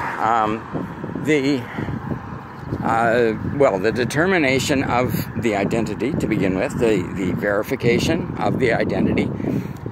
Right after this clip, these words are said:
And, uh, this, this can be fairly simple. Uh,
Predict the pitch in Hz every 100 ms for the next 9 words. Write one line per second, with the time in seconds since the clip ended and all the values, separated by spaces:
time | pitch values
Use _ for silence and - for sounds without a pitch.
0 | - 135 143 151 165 165 147 151 - 151
1 | 147 139 139 143 143 175 - - - -
2 | 156 - 165 151 143 143 - 120 120 127
3 | - 214 214 202 180 165 - - - 120
4 | 113 110 110